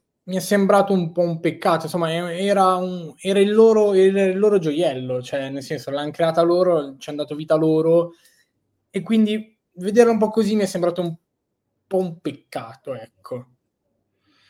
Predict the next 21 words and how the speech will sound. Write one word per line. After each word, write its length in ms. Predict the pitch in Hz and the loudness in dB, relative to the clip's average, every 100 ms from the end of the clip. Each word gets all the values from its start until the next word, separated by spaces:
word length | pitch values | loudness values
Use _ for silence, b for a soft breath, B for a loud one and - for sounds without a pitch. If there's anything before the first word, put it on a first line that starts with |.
| _ | _
se 160 | - 143 | -14 -10
vogliamo 460 | 131 135 135 135 | -8 -8 -8 -8
dire, 480 | 127 127 123 123 123 | -6 -6 -4 -4 -6
se 160 | 120 135 | -8 -10
vogliamo 240 | 131 131 | -8 -8
dire 220 | 135 139 | -6 -6
così. 440 | 135 180 175 196 196 B B B B _ _ _ _ | 0 0 0 -2 -4 B B B B _ _ _ _
E 140 | 220 | 2
secondo 260 | 226 226 220 | 4 4 6
me 220 | 220 208 | 6 4
si 240 | 208 208 | 2 -2
poteva 400 | 190 185 190 180 | 2 6 6 4
anche 280 | 180 175 175 | 0 -2 -6
fare 460 | 165 170 160 156 - | 0 2 2 0 -8
forse 440 | - 170 151 - | -2 0 0 -6
meglio 280 | 147 143 139 | -4 -4 -4
col 140 | 139 | -6
personaggio 520 | 135 131 127 131 120 120 | -6 -8 -8 -8 -6 -8
di 120 | 107 | -10
Alfred. 500 | 104 123 - 120 110 | -12 -16 -12 -12 -12
Ecco, 2000 | 123 _ _ _ _ _ _ _ _ _ _ _ _ _ _ _ - - - | -18 _ _ _ _ _ _ _ _ _ _ _ _ _ _ _ -20 -20 -20